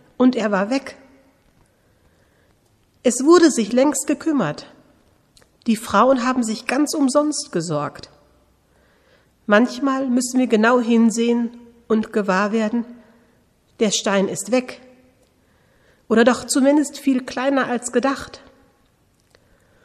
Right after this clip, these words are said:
Ostern wirft ein neues Licht auf unser Leben und unseren Schmerz. Es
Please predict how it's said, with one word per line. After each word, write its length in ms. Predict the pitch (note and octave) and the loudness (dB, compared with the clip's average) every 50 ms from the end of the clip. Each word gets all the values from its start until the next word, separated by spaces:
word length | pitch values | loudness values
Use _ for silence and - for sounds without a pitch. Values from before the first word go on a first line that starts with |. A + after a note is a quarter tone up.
| _ _ _ _ _ _ | _ _ _ _ _ _
Ostern 580 | - G3+ B3 C4 A#3+ - - C#4+ C#4+ C#4 B3+ A3+ | 2 4 4 4 0 -4 -4 -4 -2 -2 0 0
wirft 240 | B3 A#3+ A#3+ - - | -2 -4 -4 -4 -4
ein 140 | G#3 G3 | -2 0
neues 380 | F#3+ G3 G#3+ B3 C4 A#3+ - - | 2 2 2 2 0 -2 -4 -6
Licht 340 | G#3+ A3 - - - - _ _ _ _ _ _ | -6 -6 -6 -10 -18 -20 _ _ _ _ _ _
auf 160 | G#3+ - - | -8 -4 0
unser 260 | A3+ G#3+ G#3 F#3+ F3+ | 0 2 2 2 2
Leben 460 | F3 F#3+ G#3 A3+ A#3+ B3 B3 A#3+ - | 2 2 0 0 0 -4 -6 -6 -8
und 160 | - A3 G#3+ | -8 -8 -4
unseren 400 | - G3+ G#3 G#3 - G#3 G#3+ A3 | -2 -2 -2 -2 -4 -6 -6 -6
Schmerz. 600 | G3+ - - F#3 D#3+ C3+ B2+ C3+ - - - - _ _ _ _ _ _ _ _ _ _ _ _ _ _ _ _ _ _ _ _ _ | -6 -6 -6 -6 -6 -6 -8 -12 -16 -20 -20 -20 _ _ _ _ _ _ _ _ _ _ _ _ _ _ _ _ _ _ _ _ _
Es 140 | - - | -6 -6